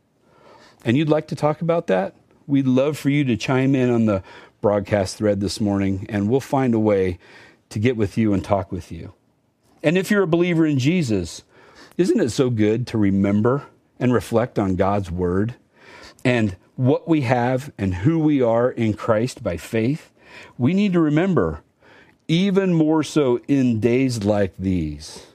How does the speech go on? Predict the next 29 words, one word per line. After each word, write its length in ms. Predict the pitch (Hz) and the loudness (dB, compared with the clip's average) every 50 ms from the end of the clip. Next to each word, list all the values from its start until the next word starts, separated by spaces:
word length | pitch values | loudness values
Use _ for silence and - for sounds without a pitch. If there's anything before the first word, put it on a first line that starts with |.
| _ _ _ _ _ | _ _ _ _ _
Isn't 200 | - 98 92 127 | -8 -4 -2 0
that 160 | 127 131 131 110 | 0 0 -2 -4
true? 420 | - - 147 143 175 190 170 165 - - | -2 -2 0 0 0 -2 -4 -6 -2 0
Amen? 420 | 151 151 147 143 147 175 202 226 - - _ _ _ _ _ _ - - - - - - - | 0 2 2 2 2 2 0 -2 -4 -8 _ _ _ _ _ _ -20 -20 -20 -20 -14 -4 0
Remembering 520 | 156 135 135 147 156 165 165 160 151 139 | 0 2 4 4 2 2 2 2 2 2
how 140 | 127 139 139 | 2 2 2
gracious 500 | 139 123 127 123 131 127 - 131 117 - | 2 2 2 2 2 2 0 -2 -2 -2
God 240 | - 120 110 107 107 | 0 0 2 2 2
is 180 | 107 107 101 - | 2 0 0 -2
to 100 | - 92 | -6 -6
save 360 | - - - 165 170 170 160 | -4 -2 0 0 2 2 2
us 320 | 165 170 165 - - - - _ _ _ - - - - - - | 0 0 -2 -6 -12 -16 -18 _ _ _ -20 -20 -20 -20 -8 -4
and 140 | 110 107 | -4 -2
to 100 | - 110 | 0 0
work 380 | 95 95 107 135 156 175 165 - | 0 2 2 2 2 2 2 2
in 80 | 170 156 | 2 2
our 120 | 151 151 | 2 2
lives. 600 | 151 143 139 135 131 131 131 131 120 - - - _ _ _ - - - - _ _ - | 2 2 2 2 2 2 0 0 -2 -6 -14 -20 _ _ _ -20 -20 -20 -20 _ _ 0
And 120 | 113 123 | 0 2
I 140 | 139 180 196 | 2 2 2
hope 320 | 165 160 160 151 139 - | 2 2 0 0 -2 -4
this 220 | - 123 113 - 131 | -2 -2 -2 -2 0
week 320 | 117 104 95 85 78 _ | 0 0 0 0 -2 _
that 180 | - 95 90 71 | -2 -2 -2 0
you'll 220 | 107 113 123 131 | 0 0 0 0
spend 560 | - - - - - _ - 139 143 147 143 | -2 -6 -12 -14 -6 _ 0 0 2 2 0
some 180 | - - 131 127 | 0 0 -2 0
time 380 | - - 143 131 113 92 90 | 0 0 0 2 2 0 -2
today 560 | - - - 147 135 135 127 135 160 196 208 | -2 -2 0 0 2 2 2 2 0 -2 -4